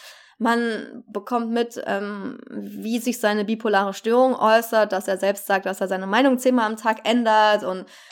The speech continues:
ähm, einen Tag will er mit seinem Vater irgendwie,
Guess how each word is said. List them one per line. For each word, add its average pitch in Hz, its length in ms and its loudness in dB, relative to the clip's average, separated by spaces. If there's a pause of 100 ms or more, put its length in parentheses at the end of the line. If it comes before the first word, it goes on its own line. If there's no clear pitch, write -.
(160)
ähm, 214 440 0 (320)
einen 240 260 4
Tag 226 240 4
will 226 120 2
er 208 220 6
mit 208 100 -6
seinem 214 180 2
Vater 247 500 6
irgendwie, 220 540 -2